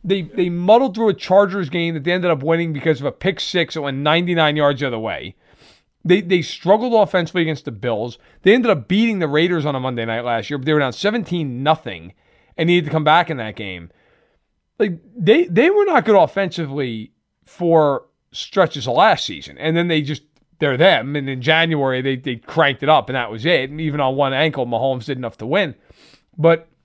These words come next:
you know, this has been the year before that. They were three and four at, at the beginning of the year. They couldn't score a point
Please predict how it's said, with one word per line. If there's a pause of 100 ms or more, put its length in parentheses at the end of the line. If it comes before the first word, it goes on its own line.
(640)
you
know,
this
has
been (640)
the
year
before
that.
They
were
three
and
four (360)
at,
at
the
beginning
of
the
year.
They
couldn't
score
a
point